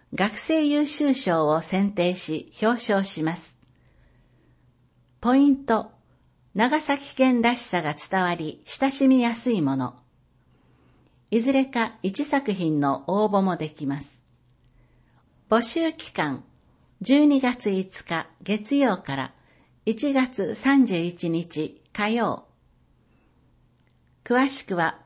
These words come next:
ウェブサイトをご覧ください。皆さんのご応募をお待ちしています。詳細はこちら、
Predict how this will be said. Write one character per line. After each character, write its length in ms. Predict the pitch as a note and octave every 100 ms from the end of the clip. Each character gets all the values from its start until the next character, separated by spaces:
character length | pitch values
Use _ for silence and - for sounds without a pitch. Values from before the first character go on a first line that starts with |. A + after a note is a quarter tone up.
| -
ウ 60 |
ェ 100 | G#3
ブ 80 | C#4+
サ 220 | D#4 D4+
イ 120 | C#4 -
ト 140 | D3 D3
を 40 |
ご 140 | C#3+ D#3
覧 240 | F#3 G3
く 100 | F#3+
だ 160 | E3+ F3+
さ 160 | D#3+
い。 100 | D3 - _ _ _ _ _ _ _ -
皆 240 | A3+ B3+
さ 180 | C4 G3+
ん 140 | F3 D#3+
の 160 | D#3
ご 340 | C#3+ G#3+ C#4+ C4
応 60 |
募 80 | D3+
を 320 | C3+ C3 -
お 80 | D3+
待 180 | F3+ G3+
ち 140 | E3+
し 120 | F3 -
て 140 | E3
い 140 | D#3
ま 160 | C#3+ D3+
す。 220 | - - _ _ _ _ _ _ _ _ _ _ _ _
詳 260 | - C#4 C#4+
細 300 | - C4 A#3
は 140 | A3
こ 140 | A3 F3+
ち 160 | E3
ら、 200 | C#3+ C3+